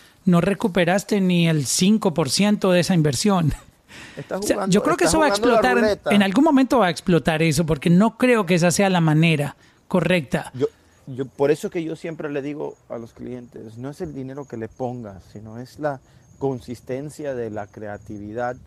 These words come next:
Speaker 2: que pongas. Porque ahí, ahí estás incrementando tus... Si tienes diez canciones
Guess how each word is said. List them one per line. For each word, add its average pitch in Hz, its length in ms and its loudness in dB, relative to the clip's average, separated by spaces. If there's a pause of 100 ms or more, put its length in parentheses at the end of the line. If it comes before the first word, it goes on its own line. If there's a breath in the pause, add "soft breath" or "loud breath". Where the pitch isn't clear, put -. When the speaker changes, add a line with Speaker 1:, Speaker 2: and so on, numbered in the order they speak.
(240)
Speaker 2:
que 104 120 -16
pongas. 98 540 -20 (540 soft breath)
Porque 110 260 -10
ahí, 139 360 -6 (180)
ahí 135 240 -4
estás 170 320 -6
incrementando 139 800 -4
tus... 127 220 -8 (920 soft breath)
Si 131 100 -6
tienes 156 340 -4
diez 185 260 0
canciones 160 880 -6